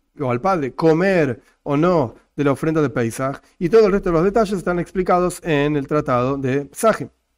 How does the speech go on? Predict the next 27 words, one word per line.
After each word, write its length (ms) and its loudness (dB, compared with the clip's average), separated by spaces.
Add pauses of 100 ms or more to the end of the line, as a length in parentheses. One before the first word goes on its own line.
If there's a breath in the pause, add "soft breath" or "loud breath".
(560)
Y 120 4
este 320 4
precepto 400 -6
se 120 -8
aplica 680 0
en 60 -4
la 120 0
época 300 0
del 140 0
templo, 460 -2 (300)
y 60 -4
la 120 0
persona 300 -2
que 120 -4
transgrede, 880 0 (100)
como 180 -4
por 120 -2
ejemplo 400 -2
una 120 -4
persona 300 -4
que 60 -2
no 120 -2
hizo 320 -2
la 120 -2
circuncisión 520 -4
y 60 -2
comió 560 0